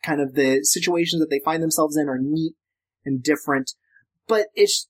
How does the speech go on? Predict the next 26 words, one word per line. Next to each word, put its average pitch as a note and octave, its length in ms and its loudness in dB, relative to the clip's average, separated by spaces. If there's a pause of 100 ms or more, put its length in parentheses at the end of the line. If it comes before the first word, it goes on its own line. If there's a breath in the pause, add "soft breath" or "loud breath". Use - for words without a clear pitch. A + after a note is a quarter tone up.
(500)
it, F#3 240 0
it F#3 160 6
was F3 180 6
just, E3+ 240 0
like, D#3+ 140 4
nonstop, D3 600 4
"Oh, C3+ 320 4
you're, C3+ 260 0 (300)
stop - 360 0
being D#3+ 160 0
such D#3 160 -4
a D#3+ 100 -2 (100)
fucking - 460 -2
idiot D#3+ 300 4
and C#3+ 100 0
doing D3 200 2
these C3+ 160 0
stupid D#3+ 460 0
things D#3 380 0
for D3 200 2
idiots." C#3 600 0 (300)
And A3+ 120 0
I, C4 60 0 (200)
I, - 120 -4
that C#4 120 4
just C4 200 -4